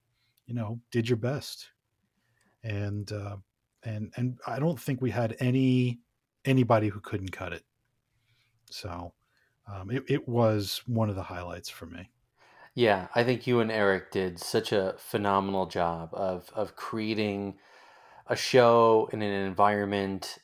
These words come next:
Speaker 2: and a network and a format that really worked for everyone's benefit, and
Speaker 1: Mm-hmm.
Speaker 2: everybody got something out of it. And it was, it was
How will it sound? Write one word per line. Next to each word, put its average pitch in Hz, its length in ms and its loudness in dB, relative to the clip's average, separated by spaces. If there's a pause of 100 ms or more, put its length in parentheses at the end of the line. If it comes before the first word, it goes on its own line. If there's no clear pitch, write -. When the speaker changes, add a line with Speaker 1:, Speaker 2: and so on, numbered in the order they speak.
Speaker 2:
and 101 120 -6
a 95 60 -4
network 104 600 -2
and 90 100 -10
a - 20 -10
format 101 840 -2 (360)
that 98 260 -2
really 113 540 2
worked 95 760 0 (600)
for 98 440 2
everyone's 98 460 2
benefit, 87 460 -8
and 92 100 -12
Speaker 1:
Mm-hmm. 101 140 -4
Speaker 2:
everybody 98 360 2
got 92 160 2
something 98 240 -4
out 104 200 6
of 101 80 4
it. 101 120 4
And 113 160 0
it 117 40 2
was, 113 340 2
it 120 100 -6
was 107 220 0